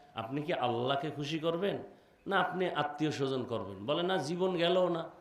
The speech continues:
আল্লাহকেই করব।" কিন্তু বাস্তবে আপনি প্রত্যেকটা কদমে আল্লাহকে বেজার করেই চলছেন।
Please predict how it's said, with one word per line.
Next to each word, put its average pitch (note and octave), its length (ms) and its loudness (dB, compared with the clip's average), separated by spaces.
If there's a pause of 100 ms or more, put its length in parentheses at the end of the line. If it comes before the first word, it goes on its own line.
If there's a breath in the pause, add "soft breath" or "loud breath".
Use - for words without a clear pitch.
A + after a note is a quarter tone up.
(140)
আল্লাহকেই C#3 480 4
করব।" D3 480 -2 (420 soft breath)
কিন্তু C3 160 -4
বাস্তবে F3+ 480 6
আপনি E3+ 260 4
প্রত্যেকটা F#3 680 -2
কদমে E3+ 360 4
আল্লাহকে D#3 340 2
বেজার C3 420 2
করেই D#3+ 400 2
চলছেন। G#2 440 -2